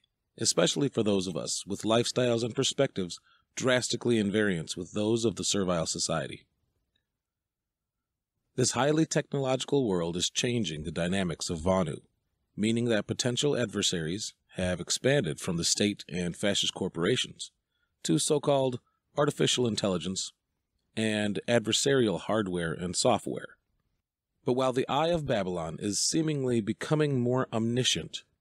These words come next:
the opportunities to slip away into darkness or to build a lifestyle largely invulnerable to coercion abound. Let's examine Vonu as a philosophy and freedom strategy four years later.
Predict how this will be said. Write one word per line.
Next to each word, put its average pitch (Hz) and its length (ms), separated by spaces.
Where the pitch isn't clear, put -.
the 107 120
opportunities 117 720
to 107 100
slip - 280
away 113 480
into 120 240
darkness 95 720
or 95 220
to - 120
build 123 360
a 123 40
lifestyle 87 680
largely 101 500
invulnerable 98 720
to 95 120
coercion 98 500
abound. 90 500
Let's 156 200
examine 170 420
Vonu 104 340
as 98 120
a 104 40
philosophy 90 640
and 135 220
freedom 120 300
strategy 82 520
four 160 280
years 90 320
later. - 340